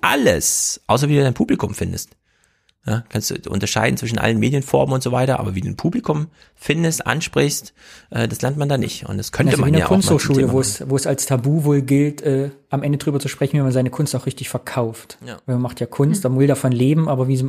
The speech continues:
Speaker 2: wie man sie verkauft oder den Mann und die Frau bringt, erklärt einem da niemand so richtig.
Speaker 1: Genau, da werden wir demnächst mal auch mal bei Paul nachfragen, wie die das da in Reutlingen so handhaben. Jenny, du hast dich gemeldet, ich hab's gesehen.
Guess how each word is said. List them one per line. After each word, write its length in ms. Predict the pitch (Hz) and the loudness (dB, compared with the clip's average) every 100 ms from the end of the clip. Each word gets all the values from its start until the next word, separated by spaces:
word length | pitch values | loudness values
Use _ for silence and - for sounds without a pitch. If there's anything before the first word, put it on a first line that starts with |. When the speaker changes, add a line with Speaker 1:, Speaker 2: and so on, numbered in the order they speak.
| - | -4
Speaker 2:
wie 200 | 139 143 | 0 2
man 160 | 135 | 4
sie 80 | 123 | 2
verkauft 500 | - 123 - 135 160 | -2 -4 2 2 4
oder 80 | 131 | 2
den 180 | 123 123 | 2 2
Mann 180 | 123 143 | 2 2
und 100 | 127 | 0
die 60 | |
Frau 240 | 120 - 131 | -2 -2 -2
bringt, 240 | - 143 | -2 -4
erklärt 340 | 120 - 127 123 | -4 -4 -6 -4
einem 140 | 123 | -6
da 80 | 120 | -4
niemand 280 | 123 127 117 | -4 -4 -6
so 100 | 127 | -12
richtig. 360 | 120 - 135 - | -14 -16 -18 -6
Speaker 1:
Genau, 400 | 101 107 107 92 - | -2 2 0 -2 -8
da 100 | - | -10
werden 120 | 92 98 | -6 -2
wir 80 | |
demnächst 300 | 98 95 - | 0 0 0
mal 60 | - | -2
auch 60 | 98 | -2
mal 160 | 98 | 0
bei 160 | - 98 | 0 0
Paul 280 | - 156 170 | 0 0 0
nachfragen, 460 | 101 - 101 98 98 | -2 -4 -2 -2 0
wie 60 | |
die 100 | 98 | -2
das 160 | 98 95 | -4 -4
da 180 | 98 98 - | -2 -4 -4
in 300 | 95 98 107 _ _ | -4 -4 -8 _ _
Reutlingen 360 | - 131 - - | -2 0 0 -4
so 120 | - | -4
handhaben. 380 | 113 - - 104 - _ - - _ _ _ _ _ _ _ _ _ _ _ _ _ _ _ - | -4 -4 -4 -6 -12 _ -20 -20 _ _ _ _ _ _ _ _ _ _ _ _ _ _ _ -2
Jenny, 200 | 120 165 | 2 2
du 60 | |
hast 120 | 170 | 2
dich 140 | - - | 2 2
gemeldet, 300 | - 220 98 | 4 4 4
ich 100 | 120 | 0
hab's 140 | - | -2
gesehen. 300 | 127 160 - | 0 0 -2